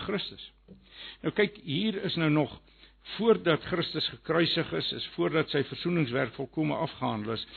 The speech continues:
maar daar is honderde beloftes in die Ou Testament wat wys op die komende Messias. En dis hoe die Ou Testament se gelowiges gered is.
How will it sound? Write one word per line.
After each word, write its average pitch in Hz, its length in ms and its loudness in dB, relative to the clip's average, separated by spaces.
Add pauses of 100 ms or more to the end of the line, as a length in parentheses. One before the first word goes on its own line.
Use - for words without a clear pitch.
(320)
maar 151 240 6
daar 170 300 8
is 127 80 0 (800)
honderde 165 500 2
beloftes 131 560 2 (560)
in 143 140 4
die 127 100 0
Ou 156 160 0
Testament 110 640 0 (960)
wat 113 220 0 (100)
wys 160 380 8
op 123 100 -6
die 131 160 -4
komende 156 360 6
Messias. 123 500 2 (1700)
En 151 80 4
dis 233 160 8
hoe 233 120 4
die 185 120 6
Ou 202 120 8
Testament 135 600 4
se 127 180 0 (120)
gelowiges 135 580 2
gered 160 320 -2
is. - 120 -14